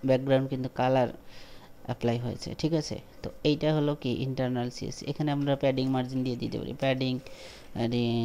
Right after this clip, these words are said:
যদি আমরা দিয়ে দেবো পঞ্চাশ পিএক্স, ঠিক আছে? দেখুন এখান থেকে এই padding use করেছি,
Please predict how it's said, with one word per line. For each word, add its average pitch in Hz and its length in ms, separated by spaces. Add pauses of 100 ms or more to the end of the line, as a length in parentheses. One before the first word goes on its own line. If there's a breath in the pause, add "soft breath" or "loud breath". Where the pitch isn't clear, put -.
(760)
যদি 117 220 (120)
আমরা 107 260
দিয়ে - 180
দেবো - 180
পঞ্চাশ - 340
পিএক্স, - 340 (300)
ঠিক 135 200
আছে? - 140 (140)
দেখুন 135 280
এখান 131 160 (100)
থেকে 131 200 (800 loud breath)
এই 120 60 (520)
padding 131 260 (100)
use 120 120 (100)
করেছি, 117 320